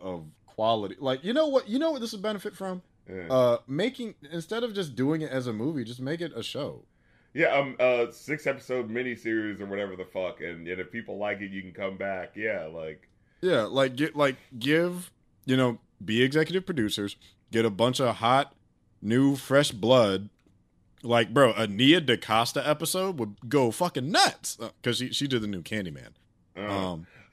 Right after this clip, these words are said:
Speaker 2: you, you know,
Speaker 1: so I'm
Speaker 2: I
Speaker 1: like,
Speaker 2: have
Speaker 1: you get
Speaker 2: not seen either of the old or new ones. I, I, I, like,
Speaker 1: Oh,
Speaker 2: yeah, it just
Speaker 1: they're
Speaker 2: never
Speaker 1: a trip.
Speaker 2: happened for me. Like, Candyman was one of those movies that, like, I remember hear,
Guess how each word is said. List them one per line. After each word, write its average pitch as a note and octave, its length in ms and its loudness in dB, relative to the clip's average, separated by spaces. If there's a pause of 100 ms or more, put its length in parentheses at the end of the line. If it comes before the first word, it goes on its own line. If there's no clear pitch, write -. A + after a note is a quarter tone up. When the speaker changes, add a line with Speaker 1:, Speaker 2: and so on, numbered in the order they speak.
Speaker 2:
you, F#3+ 120 0
you F#3+ 140 2
know, F#3+ 80 6
Speaker 1:
so F3 60 4
I'm F3 60 8
Speaker 2:
I G3+ 60 8
Speaker 1:
like, G3+ 100 6
Speaker 2:
have F3 80 6
Speaker 1:
you D#3 60 6
get E3 180 8
Speaker 2:
not F#3+ 200 4
seen E3 420 -10
either D#3+ 340 -2
of D3 100 -4
the D3 80 2
old C#3+ 300 -4
or C#3+ 140 -4
new D3 240 -6
ones. B2 420 -2
I, A2+ 140 0
I, B2 140 2 (160)
I, - 100 -6
like, C#3 240 4
Speaker 1:
Oh, G2+ 560 4
Speaker 2:
yeah, F3+ 140 10
it F#3 180 10
just F3 180 -6
Speaker 1:
they're G#3+ 120 8
Speaker 2:
never G#3 80 4
Speaker 1:
a F#3+ 40 4
trip. F#3+ 140 8
Speaker 2:
happened F#3 200 2
for F#3 120 0
me. E3+ 200 2
Like, D3+ 460 2
Candyman B3 500 2
was F3+ 120 -6
one G3+ 100 -2
of G#3+ 60 -6
those F3 120 -6
movies F#3+ 280 -4
that, D#3+ 160 0
like, C3 280 0 (160)
I A2+ 80 -14
remember F#3 300 -4
hear, E3 140 0